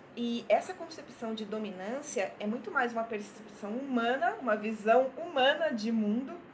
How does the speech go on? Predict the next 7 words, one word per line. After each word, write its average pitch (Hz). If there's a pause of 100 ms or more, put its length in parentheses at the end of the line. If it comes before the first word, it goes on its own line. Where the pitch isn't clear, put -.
(260)
do 254
que 277
realmente 269
um 277
fato 226 (360)
entre 220
os, 220